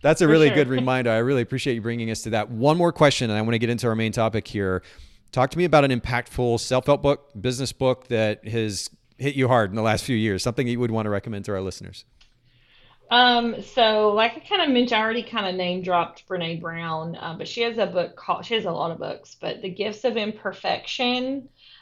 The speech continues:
Speaker 2: um, and Atlas of the Heart are two books of hers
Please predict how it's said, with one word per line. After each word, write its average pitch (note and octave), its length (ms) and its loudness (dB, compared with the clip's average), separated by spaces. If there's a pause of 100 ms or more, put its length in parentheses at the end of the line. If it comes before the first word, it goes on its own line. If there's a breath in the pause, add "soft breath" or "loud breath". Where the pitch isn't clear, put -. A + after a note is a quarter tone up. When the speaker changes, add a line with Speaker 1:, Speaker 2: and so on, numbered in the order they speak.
(140 loud breath)
Speaker 2:
um, F#3 220 -2
and F3+ 160 -4
Atlas F#3+ 360 -6
of G3 120 -8
the F3+ 100 -4
Heart D#3+ 640 -4 (380)
are F3+ 140 -4
two F#3+ 220 -10
books F3+ 280 -6
of F3+ 120 -16
hers E3 580 -6